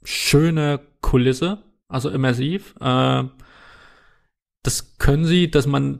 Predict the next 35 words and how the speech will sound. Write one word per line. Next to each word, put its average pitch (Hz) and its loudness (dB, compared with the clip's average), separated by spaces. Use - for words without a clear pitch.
so 139 0
diesen 120 0
Wow-Effekt 131 2
hat, 117 -4
wenn 123 -4
man 127 -4
t-, - -8
tatsächlich 123 -4
durch - -4
die 123 -8
Tür 139 0
kommt 135 -4
und 120 -6
denkt, 123 -4
okay, 123 -8
das - -6
habe 123 -2
ich 120 -10
noch 120 -4
nicht 117 -8
gesehen. 131 0
Und 127 -2
ich - -6
finde, - 2
Robert 127 0
Paranoia 123 4
hat 123 2
ja 120 2
auch 123 2
noch, 123 -2
zumindest 123 -6
auch 120 -8
mit 123 -6
einer 120 -4
der, 120 -4